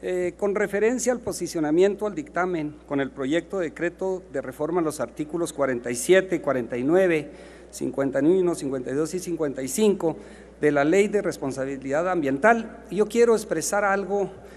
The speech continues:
que considero que está quedando un poquito flojito, que es la cuestión de la, de las abejas. Así, a grandes rasgos, porque tienen que ver mucho,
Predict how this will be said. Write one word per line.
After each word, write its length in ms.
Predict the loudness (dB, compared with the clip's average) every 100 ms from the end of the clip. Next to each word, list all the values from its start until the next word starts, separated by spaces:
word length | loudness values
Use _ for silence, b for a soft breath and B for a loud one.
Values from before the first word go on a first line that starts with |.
| B B -4
que 160 | -4
considero 680 | 0 -2 0 0 0 0 -2
que 180 | -6 -8
está 320 | -8 -6 -4
quedando 320 | 0 0 0
un 120 | -2
poquito 400 | -6 -8 -8 -8
flojito, 520 | -6 -6 -6 -6 -6 -2
que 120 | -2
es 40 |
la 180 | 0 0
cuestión 500 | 0 0 2 2 2
de 140 | 0
la, 260 | 0 0 -2 -8 -20 -20 -4
de 160 | 0
las 260 | 0 0 -4 -2
abejas. 720 | 4 6 6 4 -4 -6 -12 -18 -20 B B B B B B
Así, 380 | -4 -4 -2 0
a 60 | 0
grandes 400 | 0 0 0 2
rasgos, 420 | 2 2 2 -4
porque 280 | -6 -6 -2
tienen 340 | 2 4 2
que 140 | 0 0
ver 180 | 0
mucho, 460 | 2 0 0 -2 -4